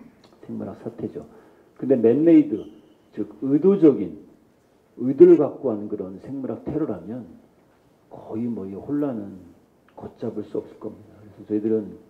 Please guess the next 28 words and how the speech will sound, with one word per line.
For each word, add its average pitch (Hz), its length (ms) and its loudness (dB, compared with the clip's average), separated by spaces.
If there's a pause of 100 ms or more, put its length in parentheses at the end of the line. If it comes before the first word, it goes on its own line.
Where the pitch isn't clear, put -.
(560)
좀 123 160 -6
더 117 80 -4
위중하게, 98 720 -4 (500)
아, 82 220 -14
보고 92 300 -10
있는 87 320 -12
거고요. 76 380 -18 (1300)
어, - 420 -16
근데 151 260 10
이제 135 480 4
뭐 101 500 -8 (200)
그러면 151 280 4
정말 147 300 6
대비를 151 400 4
잘하고 120 320 -6
있느냐? 101 460 -6 (400)
아, - 340 -20 (960)
뭐 87 320 -16 (260)
아주 - 280 -14
잘하고 123 280 0
있다라고 113 440 0
여러분들 101 340 -2
앞에 95 200 -12
이렇게 - 180 -18
확신을 - 440 -10
드릴 92 180 -16
수는 - 180 -8
없지만 104 420 -10